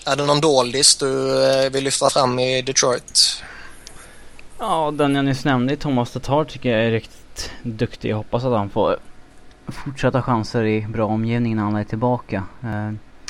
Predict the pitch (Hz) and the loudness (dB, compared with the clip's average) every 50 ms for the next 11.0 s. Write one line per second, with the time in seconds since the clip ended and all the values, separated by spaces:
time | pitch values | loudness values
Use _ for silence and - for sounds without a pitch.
0 | - - - - - - - 123 120 117 117 117 113 - - 127 117 117 123 123 | -18 -18 -20 -20 -20 -6 2 4 6 6 6 4 2 0 0 0 2 2 2 2
1 | 131 131 - 127 - - 131 127 127 127 123 139 143 139 139 - - - - - | 0 -2 -4 -6 -4 0 0 2 2 2 2 0 -2 -4 -6 -8 -10 -10 -12 -14
2 | - - - - - 135 127 120 131 123 - 127 123 123 - - 123 117 113 120 | -14 -14 -14 -12 -10 -8 -8 -8 -8 -6 -6 -4 -4 -4 -4 -2 -2 -2 -2 -2
3 | 120 120 120 127 127 123 - - - - - - 120 113 113 117 - 127 120 117 | -2 -2 -2 -4 -6 -8 -12 -18 -20 -16 -10 -8 -4 -4 -4 -2 0 0 0 0
4 | 120 - - - 123 113 120 - - 120 113 101 113 110 107 110 107 117 113 107 | -2 -4 -2 -2 0 0 0 0 0 -2 -2 -2 -2 -2 -2 -2 -4 -4 -4 -4
5 | 113 107 107 - - - 110 110 - 120 113 110 110 107 - - 113 104 - 113 | -4 -4 -6 -8 -8 -8 -8 -4 -4 -4 -2 -2 -2 -4 -4 -6 -8 -4 -4 -4
6 | 104 98 - 113 98 104 110 110 - - - 117 104 104 104 107 107 98 - - | -4 -2 -2 -4 -4 -4 -4 -8 -12 -10 -8 -6 -4 -4 -4 -6 -8 -10 -12 -16
7 | - - - - - - - - - - 160 147 160 165 165 - - 127 151 170 | -20 -20 -20 -20 -20 -20 -20 -12 -2 0 4 6 6 6 6 6 6 6 6 6
8 | 175 147 135 - - 139 135 139 120 104 - - 110 - 127 120 - 120 - 120 | 6 4 2 2 2 2 4 4 4 2 0 -2 -2 -6 -6 -6 -6 -6 -4 -2
9 | 120 120 110 104 113 117 - - 143 135 127 110 107 107 123 139 131 - - - | 0 0 0 0 0 -2 0 2 2 2 2 0 -2 -4 -6 -10 -12 -16 -18 -20
10 | - - - - - 90 104 117 110 92 - 101 104 104 101 95 90 92 90 87 | -20 -18 -12 -6 -2 2 4 4 4 4 4 2 -2 -2 -2 -4 -4 -4 -4 -6